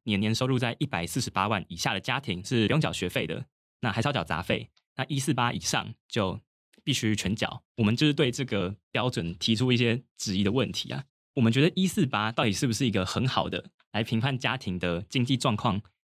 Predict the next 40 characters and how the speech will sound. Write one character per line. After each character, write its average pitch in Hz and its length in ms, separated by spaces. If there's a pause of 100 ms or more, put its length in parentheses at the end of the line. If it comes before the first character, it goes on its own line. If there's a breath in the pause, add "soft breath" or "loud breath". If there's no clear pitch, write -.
(240)
这 175 80
个 135 100
是 147 120
有 107 80
疑 101 140
问 113 220
的。 90 220 (220)
我 - 100
们 107 200 (120)
有 147 80
两 170 120
个 101 60
面 110 180
向， 104 300
第 170 100
一 185 40
个 151 100
是， 127 320 (380)
其 - 120
实 139 220 (440)
小 107 140
孩 104 140
生 127 160
越 143 160
多， 104 260 (200)
花 - 160
费 127 120
就 117 80
越 107 160
多 87 160
嘛。 90 240
现 - 140
在 139 60
生 143 100
小 123 60
孩 87 100
真 104 100
的 110 60
很 87 120
贵。 90 220